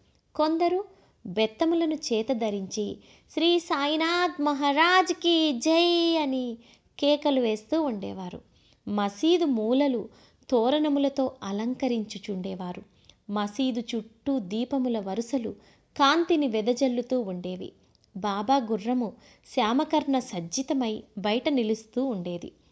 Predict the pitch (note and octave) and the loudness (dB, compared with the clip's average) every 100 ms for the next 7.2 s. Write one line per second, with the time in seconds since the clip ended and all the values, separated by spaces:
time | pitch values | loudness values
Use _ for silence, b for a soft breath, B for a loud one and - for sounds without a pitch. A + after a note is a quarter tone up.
0 | b _ C#4+ C#4+ D#4+ D4+ C#4+ C4+ - _ | b _ -2 0 0 0 0 -4 -10 _
1 | A#3 G#3 A3+ D4 C#4+ C4 A3 A3 G3 - | -6 -6 -4 -2 -2 -4 -6 -6 -8 -10
2 | b b _ - C4 B3+ B3 G#3 G#3 C4 | b b _ 0 0 2 -2 -2 -2 -2
3 | C4+ G#3 G3+ B3+ B3 A#3 A3+ G#3+ G3+ F#3 | -2 -4 -6 -6 -6 -6 -8 -6 -8 -8
4 | - G#3+ - b b b F3 F#3+ F3+ G#3+ | -8 -8 -10 b b b -8 -6 -4 0
5 | D#4+ F#4 F4+ - G#3+ F#3 C#4+ E4 E4 E4 | 2 2 0 -4 -6 -2 0 2 2 0
6 | A#3 G#3+ B3 B3 C4 D#4+ D#4 - A3 F#3 | -2 -2 -4 -4 -6 -4 -4 -4 -8 -8
7 | F3 - | -12 -14